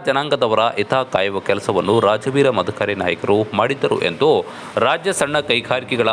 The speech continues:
ಅಭಿವೃದ್ಧಿ ನಿಗಮದ ಅಧ್ಯಕ್ಷರಾದಂಥ ಶಾಸಕ ಟಿ ರಘುಮೂರ್ತಿಯವರು ಹೇಳಿದರು. ಈ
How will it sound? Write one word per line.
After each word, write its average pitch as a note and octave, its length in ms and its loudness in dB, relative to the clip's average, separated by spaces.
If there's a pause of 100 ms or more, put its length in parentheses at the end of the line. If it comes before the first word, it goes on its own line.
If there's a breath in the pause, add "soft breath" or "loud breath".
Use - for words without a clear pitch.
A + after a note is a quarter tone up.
(120)
ಅಭಿವೃದ್ಧಿ G#2 360 0
ನಿಗಮದ F#2 320 0 (180)
ಅಧ್ಯಕ್ಷರಾದಂಥ F#2 760 -2 (600 loud breath)
ಶಾಸಕ D3 340 0 (180)
ಟಿ C3+ 160 0
ರಘುಮೂರ್ತಿಯವರು F#2 720 0 (140)
ಹೇಳಿದರು. F#2+ 420 2 (460 loud breath)
ಈ A#2+ 40 0